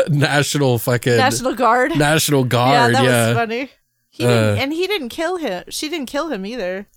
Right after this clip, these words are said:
Speaker 1: Oh, we forgot to mention that one scene that I really liked where Macon Blair is in it, which we've been seeing Macon Blair in a lot of stuff 'cause we started watching Swamp Thing. He's in there. He's the, spoiler alert, devil.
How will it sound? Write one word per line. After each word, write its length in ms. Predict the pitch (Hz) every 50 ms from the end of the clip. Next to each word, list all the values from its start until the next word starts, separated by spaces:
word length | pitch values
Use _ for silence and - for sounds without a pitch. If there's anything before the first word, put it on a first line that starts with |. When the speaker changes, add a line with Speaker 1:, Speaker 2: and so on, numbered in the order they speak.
| - -
Speaker 1:
Oh, 540 | - 180 214 233 247 247 247 240 233 226 202
we 100 | 190 220
forgot 340 | 202 226 220 220 226 226 -
to 60 | -
mention 300 | 220 214 214 220 - 220 208
that 200 | 196 180 165 151
one 280 | 143 151 165 180 185 165
scene 340 | - - 156 170 175 170 160
that 100 | 143 127
I 60 | 120
really 320 | 117 113 120 123 120 113 107
liked 320 | 107 110 113 113 107 -
where 120 | 120 104
Macon 520 | 98 104 120 131 143 156 156 156 165 131 117
Blair 460 | 113 110 110 131 170 165 110 92 85
is 140 | 90 90 90
in 80 | 92 87
it, 200 | 82 76 65 - _ - - - - - -
which 160 | 202 196 -
we've 120 | 302 330 349
been 140 | 392 403
seeing 320 | - - 349 339 311 262 202
Macon 340 | 196 220 233 - 220 185 165
Blair 300 | 143 147 170 196 214 202
in 60 | 160
a 60 | 139
lot 260 | 123 127 143 175 190 156
of 80 | 131
stuff 220 | - - 120 107 98
'cause 140 | 135 120 113
we 80 | 135
started 280 | 139 - - 165 170 170
watching 360 | 160 156 151 - - 127 120
Swamp 440 | - - - 143 135 143 151 156 -
Thing. 380 | - 120 104 98 98 101 123 - - - - - - - - -
He's 240 | 143 156 156 135
in 200 | 151 151 151 156
there. 440 | 151 151 139 113 101 107 120 151 - _ _ _ _ _ _
He's 340 | - 143 151 151 139 131 123
the, 300 | 123 123 120 117 107 85 - - _ _ _ _ _ _ _ _
spoiler 600 | - - - - - 156 156 151 151 143 131 131
alert, 340 | 123 120 120 117 113 98
devil. 480 | 110 131 135 135 113 104 107 131 - -